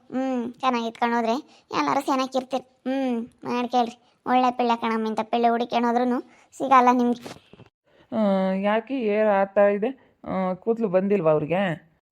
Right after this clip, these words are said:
Speaker 2: ಕೂದ್ಲು ಬಂದೇವೆ. ನಾವು ಮೊನ್ನೆ ಎಲ್ಗ ಹೋಗಿದ್ವಿ, ಬೋರ್ಡಾಗಿ ಬಂದಿದ್ವಿ. ಹ್ಮ್, ಅವಾಗ, ಆ, ಅಷ್ಟು ಬಂದವ, ಇನ್ನೂ ಬಂದಿಲ್ಲ, ಇನ್ನೂ ಬೆಳಿಬೇಕು.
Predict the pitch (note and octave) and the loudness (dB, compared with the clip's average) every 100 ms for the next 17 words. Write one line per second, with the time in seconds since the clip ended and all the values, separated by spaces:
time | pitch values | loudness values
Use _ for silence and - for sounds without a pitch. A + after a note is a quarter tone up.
0 | _ - A3+ G#3+ G#3+ B3+ C4+ F#3+ F#3+ G3+ | _ -2 0 4 4 6 4 4 4 6
1 | G#3+ G#3+ D#3+ - - - D#3+ E3+ F3+ G#3+ | 6 4 2 -4 -14 2 4 6 4 4
2 | F#3 F#3 F3 G3+ F#3 F3+ E3+ F3 D#3+ D3+ | 2 2 2 2 4 6 6 4 2 4
3 | E3+ E3+ E3 D#3+ D#3+ D3+ D#3 _ _ - | 6 8 6 2 0 -2 -6 _ _ -2
4 | F3 F3 D#3+ D#3+ - - - E3 D#3+ E3+ | 2 4 4 0 -10 -16 0 4 4 4
5 | C4+ G3 - - _ F3+ E3+ D#3 F3 F3 | 2 2 -4 -20 _ 4 6 4 0 -2
6 | E3+ F#3 F#3 E3 F3 E3+ E3 E3+ E3+ D#3+ | 0 2 0 0 0 4 4 4 0 0
7 | E3+ D3+ D#3 D#3+ D#3+ - _ | 0 2 2 2 0 -4 _